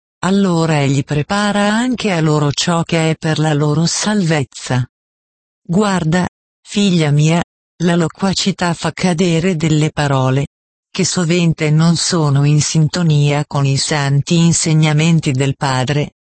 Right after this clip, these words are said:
Ciò nonostante il Signore ha comprensione, dato che l'amore per Lui fa sovente sorgere un fervore, i cui effetti sono in contraddizione con la pura dottrina di Cristo. Ma dove la volontà è buona,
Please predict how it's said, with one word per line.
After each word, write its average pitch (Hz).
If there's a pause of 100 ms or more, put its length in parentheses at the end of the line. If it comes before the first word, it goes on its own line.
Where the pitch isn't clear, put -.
(280)
Ciò -
nonostante 160
il 139
Signore 165
ha 147
comprensione, 160 (320)
dato 156
che 156
l'amore 156
per 147
Lui 185
fa 190
sovente 175
sorgere 151
un 156
fervore, 143 (320)
i 160
cui 180
effetti 165
sono 165
in 147
contraddizione 147
con 156
la 156
pura 151
dottrina 165
di 160
Cristo. 127 (800)
Ma 185
dove 185
la 190
volontà 151
è 151
buona, 143